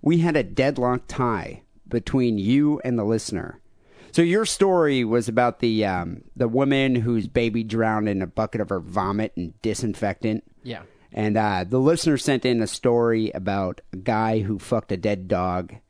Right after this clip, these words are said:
Speaker 1: and another guy sent in a story about a guy who fucked a dead deer. And my
Speaker 2: Yeah, so
Speaker 1: sto-
Speaker 2: really, if you split their votes up, it's not a tie. I win.
Speaker 1: Yeah. Well, one thing I wanted to clarify in terms of voting here, if it's tied,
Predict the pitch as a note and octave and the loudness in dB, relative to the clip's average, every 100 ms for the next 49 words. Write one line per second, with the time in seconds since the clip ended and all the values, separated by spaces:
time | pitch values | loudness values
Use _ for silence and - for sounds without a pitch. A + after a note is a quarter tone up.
0 | _ - G#2 G2+ A2 A2 G#2 G2+ F#2+ F2 | _ -6 -2 0 0 0 0 0 0 -2
1 | - G2 F#2+ - A2 G2 F#2+ F#2 F#2 G2 | -2 -2 -2 -2 0 2 0 -2 -2 -2
2 | F#2 G2 - G2 G2 F#2 F2+ D#2+ G#2+ F#2 | -2 -4 -6 -6 -6 -6 -6 -4 -2 -2
3 | D#2 - - - - - G#2+ G#2 C#3 C#3+ | -4 -8 -18 -20 -20 -6 -2 2 4 2
4 | D3 G3+ A#3 C#3+ A#2 G2+ - - B2 G#2+ | 2 0 2 -2 -4 -12 -14 -8 -8 -4
5 | G2+ F#2 F#2 - A2 G2+ - _ - G2+ | -6 -6 -12 -10 -8 -8 -10 _ -20 -16
6 | F#2 E2+ - - - F2 C2+ D2+ - - | -16 -16 -16 -16 -16 -16 -16 -18 -20 -20
7 | _ _ _ _ _ - D#3 A#2+ F2+ C3+ | _ _ _ _ _ -2 0 0 0 2
8 | F#3+ F3+ D3 - - - F3 F#3+ F#3+ E3+ | 4 4 0 -4 -12 2 4 6 4 4
9 | D3+ C3+ - D3 E3 C#3 A2+ G2+ F#2+ F#2 | 4 2 0 0 0 2 2 2 0 -2
10 | G2+ C3 A#2+ G2 A#2 B2 G#2+ G#2 F#2 F2 | -2 0 0 2 2 2 0 0 -2 -4
11 | - - - F3+ F#3 F3+ C#3 - - B2 | -10 -20 -2 0 2 0 -2 -8 -2 0
12 | B2 C#3 D#3 | 0 -2 -6